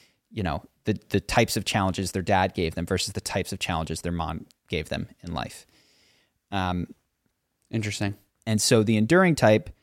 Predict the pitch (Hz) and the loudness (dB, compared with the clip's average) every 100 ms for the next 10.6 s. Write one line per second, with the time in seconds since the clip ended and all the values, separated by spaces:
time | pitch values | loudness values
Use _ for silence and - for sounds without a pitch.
0 | _ _ - - 120 113 104 107 101 98 | _ _ -4 2 4 4 4 4 4 4
1 | 110 _ _ _ _ _ _ - 120 135 | 0 _ _ _ _ _ _ -6 2 4
2 | 131 123 120 110 104 98 98 95 92 - | 6 8 8 8 4 2 2 2 2 2
3 | 117 110 117 113 110 107 110 117 - 139 | 4 6 6 2 2 6 6 4 2 0
4 | 127 95 95 - 107 - 123 117 113 104 | 2 2 -2 -2 0 2 2 4 2 0
5 | 117 104 101 101 - 101 95 92 90 - | 0 2 2 -2 -4 -2 0 -2 -4 -8
6 | _ _ _ _ _ - 123 117 120 139 | _ _ _ _ _ -4 0 0 2 4
7 | 160 160 _ _ 113 113 - 110 107 - | 2 -2 _ _ -4 -4 0 0 0 -4
8 | - 120 120 117 101 110 107 98 98 95 | 0 4 4 4 2 2 2 2 0 4
9 | 107 104 - 95 120 110 113 - - 113 | 6 4 2 0 0 0 -2 -4 0 2
10 | - 113 107 101 95 | 2 -2 -2 -2 -2